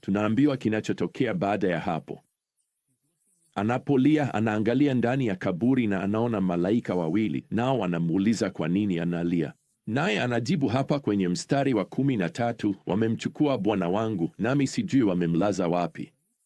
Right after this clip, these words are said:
Sasa, muda mfupi baadaye, Yesu mwenyewe anaonekana na anamuuliza hapa kwenye mstari wa kumi na tano, "Kwa nini unalia?"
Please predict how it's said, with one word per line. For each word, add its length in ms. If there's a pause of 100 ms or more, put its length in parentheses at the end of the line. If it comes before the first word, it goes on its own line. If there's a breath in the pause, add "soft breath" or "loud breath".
(1500)
Sasa, 480
muda 300
mfupi 440
baadaye, 640
Yesu 260
mwenyewe 440
anaonekana 680
na 160
anamuuliza 680
hapa 300
kwenye 300
mstari 460
wa 140
kumi 320
na 140
tano, 480
"Kwa 140
nini 280
unalia?" 600